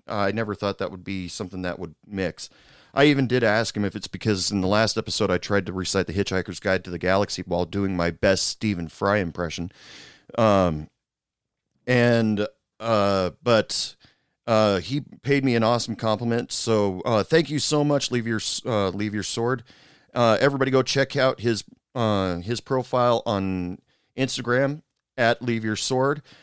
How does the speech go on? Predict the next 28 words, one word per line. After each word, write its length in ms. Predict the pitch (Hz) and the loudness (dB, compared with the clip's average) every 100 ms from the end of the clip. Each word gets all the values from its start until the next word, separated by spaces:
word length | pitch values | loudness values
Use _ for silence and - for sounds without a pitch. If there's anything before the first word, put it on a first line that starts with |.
| _ - | _ -4
Go 160 | - 127 | 0 2
visit 320 | 104 127 123 | 2 0 0
his 160 | 113 101 | -2 0
website, 540 | 127 131 147 147 107 | 0 2 2 0 0
W 240 | 123 127 | -2 -2
W 260 | 113 120 120 | -2 -2 0
W 460 | 107 120 139 139 139 | 0 0 0 -2 -2
dot 280 | 110 101 | 0 0
leave 320 | 90 101 117 127 | 0 -4 -4 -2
your 120 | 117 | -4
sword 500 | - - 120 120 98 | -4 -4 -2 -2 -2
dot 280 | 107 113 - | -2 -2 -4
com 360 | - 117 127 127 | -2 2 2 0
slash 440 | - 104 98 107 | -4 -4 -2 -2
shop. 540 | - - 120 113 78 - _ _ _ _ _ _ | -4 -2 0 0 -2 -12 _ _ _ _ _ _
Um, 640 | 110 104 95 87 80 78 _ _ - | 0 2 2 -2 -8 -14 _ _ -6
like 200 | 110 113 | -4 0
I 80 | 110 | -2
said, 420 | - 127 120 101 | 0 0 0 -4
he's 220 | 101 110 107 | -8 -6 -6
a 60 | |
tea, 300 | - 135 135 | -6 -6 -4
uh, 320 | 123 107 101 90 | 0 0 2 -2
tea 220 | - 147 147 | -4 -6 -4
brewer 480 | 127 139 143 143 - _ _ _ _ _ | -2 -2 -2 -6 -10 _ _ _ _ _
in, 520 | 120 117 117 110 107 - | 0 2 2 0 -2 0
uh, 240 | 117 104 | 0 2
Amsterdam, 800 | - 131 - 135 131 135 139 143 | 2 0 -2 -2 0 0 -2 -6